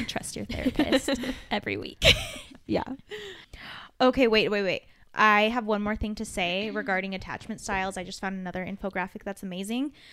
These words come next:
Speaker 2: because all your attachment styles come from somewhere. Everything is a learned trait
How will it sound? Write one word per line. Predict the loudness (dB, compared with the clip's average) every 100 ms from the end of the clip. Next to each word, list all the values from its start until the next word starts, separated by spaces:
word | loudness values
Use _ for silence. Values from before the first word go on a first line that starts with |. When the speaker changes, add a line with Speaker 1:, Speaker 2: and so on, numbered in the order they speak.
| -20 -4
Speaker 2:
because | 0 4 4 4 -2 2
all | 4 6 6
your | 4 2
attachment | 2 0 0 -4 -4
styles | 0 2 4 2 -2
come | -2 -2
from | -2 -4
somewhere. | -4 -6 -6 -4 -4 -6 -14 -20 _ -2
Everything | 0 0 -4 -6 -6 -8 -10 -10
is | -2 0
a | 2
learned | 0 0 0 -2 -6
trait | -6 -2 0 -2